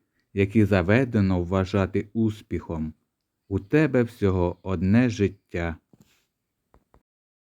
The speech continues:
Поки ти тримаєшся за свою стабільність, хтось поруч втілює в життя твої мрії.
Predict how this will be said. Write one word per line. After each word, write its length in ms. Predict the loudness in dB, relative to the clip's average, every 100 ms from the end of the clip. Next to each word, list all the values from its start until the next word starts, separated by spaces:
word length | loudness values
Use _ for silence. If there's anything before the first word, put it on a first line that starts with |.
| _ _ _ _ _ _ _ 2
Поки 360 | 2 4 2
ти 220 | 4 2
тримаєшся 960 | 2 0 2 4 4 2 0 -4 -4 -2
за 200 | 0 0
свою 420 | 0 0 2 0
стабільність, 1040 | -2 -6 -4 0 2 4 2 2 -4 _ _ _ _ _ _ _ -6
хтось 340 | 0 0 0
поруч 640 | -4 2 4 2 0 -4 -18
втілює 760 | _ -4 0 2 0 0 0
в 80 | 0
життя 520 | -2 -2 -4 -4 -6 _ _ _
твої 380 | -6 -4 -2 -2
мрії. 640 | -2 -2 -4 -4 -6 -12